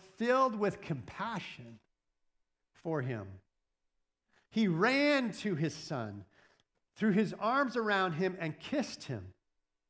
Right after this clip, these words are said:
Now, this isn't necessarily the response we would have expected, because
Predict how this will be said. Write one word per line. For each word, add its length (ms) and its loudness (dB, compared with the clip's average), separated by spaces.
Now, 120 6
this 220 4
isn't 280 0
necessarily 720 0
the 100 0
response 500 -4
we 80 -2
would 160 -2
have 80 -4
expected, 580 -4
because 480 0